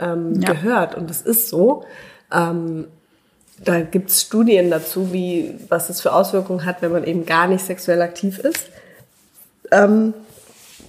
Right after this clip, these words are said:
Speaker 1: dann ist sie doch natürlich die Ansprech-, Ansprechpartnerin. Und ja, ich finde auch, es wird n-, also so ein Anamnesegespräch bei einer
Speaker 2: Mhm.
Speaker 1: Frauenärztin, und ich muss sagen, ich, ich bin eigentlich mit meiner sehr zufrieden,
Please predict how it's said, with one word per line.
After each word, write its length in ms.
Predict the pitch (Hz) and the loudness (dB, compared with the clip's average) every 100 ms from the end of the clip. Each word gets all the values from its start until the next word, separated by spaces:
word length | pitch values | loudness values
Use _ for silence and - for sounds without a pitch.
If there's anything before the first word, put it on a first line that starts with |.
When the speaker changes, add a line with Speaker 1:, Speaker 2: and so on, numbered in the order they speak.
| _ _ - | _ _ -6
Speaker 1:
dann 240 | 208 214 214 | 2 2 2
ist 180 | 226 | -2
sie 100 | 254 | 0
doch 180 | 233 196 | 0 0
natürlich 460 | 214 202 302 311 - | -2 -2 2 2 0
die 160 | 196 170 | -2 0
Ansprech-, 560 | 175 - - 180 - - _ - | -2 -6 -8 -8 -8 -18 _ -2
Ansprechpartnerin. 1300 | 190 190 190 - 175 - 170 170 180 175 185 226 262 - - - - - _ _ | 2 2 0 -6 -8 -8 -12 -6 -6 -4 -2 -2 -4 -8 -20 -20 -20 -20 _ _
Und 400 | - 202 196 190 | 2 4 4 2
ja, 140 | 226 233 | 4 4
ich 120 | 175 - | 2 0
finde 280 | 226 208 | 2 2
auch, 220 | 165 220 - | 2 0 -4
es 200 | 190 - | -6 -4
wird 160 | 208 220 | -2 0
n-, 160 | 220 214 | 0 0
also 220 | 190 190 | -2 -2
so 120 | 190 | 0
ein 60 | 202 | 0
Anamnesegespräch 1600 | 180 180 180 180 180 214 320 339 277 226 - 175 170 196 220 - | 0 0 0 0 2 4 2 2 -2 -4 -6 -6 -2 -2 -4 -4
bei 80 | 185 | 2
einer 220 | 156 180 | 2 2
Speaker 2:
Mhm. 40 | 170 | -2
Speaker 1:
Frauenärztin, 960 | 180 240 302 - 208 233 - 269 277 | 2 2 2 -4 -4 -4 -4 0 2
und 120 | 254 190 | 2 -2
ich 120 | - | -4
muss 140 | 196 | -2
sagen, 200 | 214 202 | 0 0
ich, 140 | 190 - | -2 -8
ich 160 | - | -8
bin 120 | 202 | 0
eigentlich 280 | 180 185 185 | 2 2 0
mit 120 | 196 | -2
meiner 300 | 160 180 180 | 0 2 2
sehr 260 | 170 180 185 | 2 2 0
zufrieden, 640 | 196 - - 220 285 330 | -4 -6 0 2 2 -2